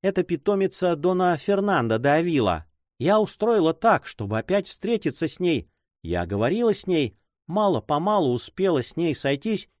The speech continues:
и даже бывала в доме, где она жила почти одна со старой дуэней по имени Чиала.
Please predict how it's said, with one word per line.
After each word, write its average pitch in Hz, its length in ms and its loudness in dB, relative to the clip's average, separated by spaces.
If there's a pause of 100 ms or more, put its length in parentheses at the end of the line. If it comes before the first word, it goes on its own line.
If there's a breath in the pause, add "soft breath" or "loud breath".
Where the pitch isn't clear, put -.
и 101 100 -4
даже 139 320 2
бывала 160 400 2
в 175 60 -4
доме, 165 520 0 (120)
где 127 240 2
она 135 260 0
жила 156 320 2
почти 117 360 -4
одна 147 460 0
со - 180 -4
старой 104 340 -4
дуэней 160 600 0
по 98 200 -6
имени 120 340 -2
Чиала. 170 560 0